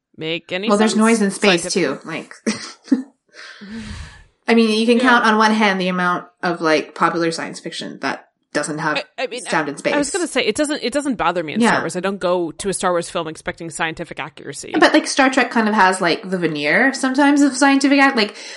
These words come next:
Speaker 2: like, they put, uh, together all these science-sounding words.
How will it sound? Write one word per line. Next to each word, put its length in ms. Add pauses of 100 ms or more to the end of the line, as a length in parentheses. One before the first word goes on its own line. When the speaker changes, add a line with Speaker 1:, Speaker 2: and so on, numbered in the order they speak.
(120)
Speaker 2:
like, 120
they 80
put, 260
uh, 140
together 360
all 140
these 500
science-sounding 880
words. 600